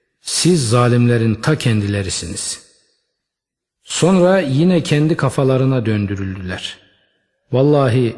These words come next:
sen de bilirsin ki bunlar konuşamazlar. İbrahim dedi, "Siz Allah'ı bırakıp da size hiçbir şekilde yarar sağlamayan, zarar veremeyen şeylere mi tapıyorsunuz?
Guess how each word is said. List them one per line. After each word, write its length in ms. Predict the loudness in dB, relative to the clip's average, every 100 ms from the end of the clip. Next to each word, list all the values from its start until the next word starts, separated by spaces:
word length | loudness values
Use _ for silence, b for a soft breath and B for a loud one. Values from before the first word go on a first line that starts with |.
| -12 -20 -20
sen 340 | -12 -2 0 2
de 140 | 0
bilirsin 500 | 0 0 -2 0 -2
ki 200 | 0 -2
bunlar 360 | 0 0 -2 -2
konuşamazlar. 960 | -4 -2 0 -2 -2 -6 -12 -14 -16 -16 _ _ _ _ _ _ _ _ _ _ _ _ _ _ _ -2
İbrahim 560 | 2 4 4 4 4
dedi, 340 | 2 2 0 -4 -12 -20 -20 _ _ _ _
"Siz 340 | -6 -2 -2
Allah'ı 500 | 2 2 4 4 4
bırakıp 480 | 2 2 0 -4 -2
da 180 | -2 -2
size 400 | -4 -4 0 0
hiçbir 300 | 0 -2 -2
şekilde 520 | 0 -2 -2 -2 0
yarar 380 | 0 2 0 0
sağlamayan, 720 | -2 -2 0 2 0 -2 -4 -8 -20 -16 -8
zarar 500 | -2 2 2 2 2
veremeyen 500 | 2 2 2 0 -2
şeylere 460 | -2 0 2 2
mi 120 | 0
tapıyorsunuz? 880 | -2 -8 -6 -8 -8 -14 -14 -16 -18